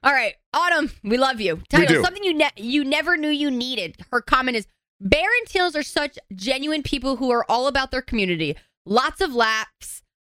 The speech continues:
Speaker 1: lots of fun, and more importantly, they are real. They are real people doing their best to give you such awesome content. I love listening to this podcast while I'm cleaning, doing homework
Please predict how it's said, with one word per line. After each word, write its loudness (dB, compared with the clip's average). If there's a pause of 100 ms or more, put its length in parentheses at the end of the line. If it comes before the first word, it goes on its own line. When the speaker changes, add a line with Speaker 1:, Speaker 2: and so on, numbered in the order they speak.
Speaker 1:
lots 0
of -2
fun, -2
and -2
more 0
importantly, 0
they -2
are 2
real. -2 (220)
They 2
are 0
real 2
people 0
doing -2
their 0
best -2
to -4
give -4
you -4
such -6 (160)
awesome -6
content. -2 (300)
I 0
love 2
listening -2
to -2
this 0
podcast 0
while 2
I'm -4
cleaning, -4
doing -2
homework 0